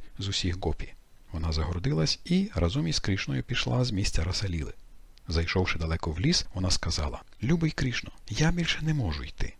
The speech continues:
Візьми мене на руки і неси куди хочеш». На це прохання Шіматі Радарані Кришна сказав їй: «Сідай мені на плечі».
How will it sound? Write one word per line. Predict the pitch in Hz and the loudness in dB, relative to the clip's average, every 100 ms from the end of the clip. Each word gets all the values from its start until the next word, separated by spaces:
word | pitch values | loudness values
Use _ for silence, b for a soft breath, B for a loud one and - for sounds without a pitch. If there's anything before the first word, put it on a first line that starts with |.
| - | -6
Візьми | 107 160 190 | 0 0 2
мене | 180 156 | 2 2
на | 147 | 4
руки | 196 - 120 - | 2 0 -4 0
і | 131 | 2
неси | 127 - - | 4 4 2
куди | - 101 | 0 -2
хочеш». | - - - - - - - - - - - - - - - - - - - | -4 -8 -10 -10 -14 -16 -18 -18 -20 -20 -20 -20 -20 -20 -20 -20 -20 -20 -6
На | 98 92 85 | -2 0 4
це | - 98 | 6 4
прохання | - - 156 165 | 4 4 4 6
Шіматі | 143 120 117 87 | 4 4 2 2
Радарані | 87 104 160 156 151 | 2 2 2 0 0
Кришна | - 147 - | 2 2 4
сказав | 113 - 98 98 80 | 2 2 2 2 0
їй: | 57 - - - | -4 -8 -10 0
«Сідай | - 104 127 | 2 6 6
мені | 127 107 | 4 -2
на | 101 | -2
плечі». | - - - | 0 0 -2